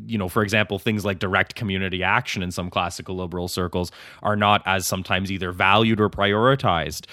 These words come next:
uh, as, as sort of the standard routines of, like, you know, doing the podcast, doing the papers, hanging out with certain academics at conferences or whatever.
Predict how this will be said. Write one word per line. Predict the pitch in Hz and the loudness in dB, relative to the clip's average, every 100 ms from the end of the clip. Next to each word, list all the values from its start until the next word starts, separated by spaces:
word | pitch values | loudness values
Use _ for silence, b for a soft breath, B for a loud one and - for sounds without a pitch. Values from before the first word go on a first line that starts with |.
| B B | B B
uh, | 92 87 | 2 2
as, | 85 95 90 | 2 -2 0
as | 92 92 | -2 0
sort | 104 92 | -2 -2
of | 85 | -4
the | 92 | -4
standard | - 92 92 82 | 0 2 2 -2
routines | 85 - 90 85 | -4 -4 -6 -4
of, | 85 85 | -6 -6
like, | 87 | -6
you | 90 | -6
know, | 82 | -8
doing | 85 87 | -8 -10
the | 85 | -6
podcast, | 92 90 - 90 - | 0 0 0 -4 -2
doing | 92 | -6
the | 87 | -6
papers, | 101 90 87 87 85 - - _ | -2 -2 -2 -8 -8 -12 -14 _
hanging | - 101 | -4 -2
out | 92 | -2
with | 95 | -4
certain | - 90 | -4 -2
academics | 87 95 90 90 87 | -2 -2 -4 -4 -4
at | 87 | -4
conferences | 101 87 92 90 90 | -2 -2 -2 -4 -4
or | 85 | -2
whatever. | 87 98 147 104 | 0 2 4 2